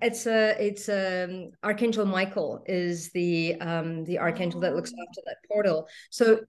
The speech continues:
Speaker 1: shifting into that energy started to awaken a lot more things. So I remember being there for about a week and, um, I started getting a message 'cause I used to do a lot of automatic writing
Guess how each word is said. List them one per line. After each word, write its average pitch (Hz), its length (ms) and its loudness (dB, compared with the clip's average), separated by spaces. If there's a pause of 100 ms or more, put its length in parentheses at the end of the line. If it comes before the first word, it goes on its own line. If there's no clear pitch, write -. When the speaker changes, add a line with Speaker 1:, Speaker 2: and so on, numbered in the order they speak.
(140)
Speaker 1:
shifting 294 460 2
into 262 220 6
that 214 240 2
energy 208 540 0
started 202 400 -4
to 190 120 -4
awaken 180 460 -4
a 165 40 -2
lot 160 220 -6
more 160 180 -6
things. 175 440 -4
So 185 240 0
I 202 60 0
remember 196 440 4
being 190 300 0
there 208 140 0
for 180 380 -2
about 175 280 -4
a 165 100 0
week 226 500 0 (360)
and, 180 420 -2
um, 180 400 -4
I 196 80 0
started 196 280 0
getting 185 340 -2
a 175 80 -2
message 170 400 -4
'cause - 100 -10
I 190 60 0
used 196 140 -2
to 226 60 2
do 196 120 -2
a 180 80 -4
lot 175 80 0
of 175 100 -4
automatic 170 460 -4
writing 226 460 -4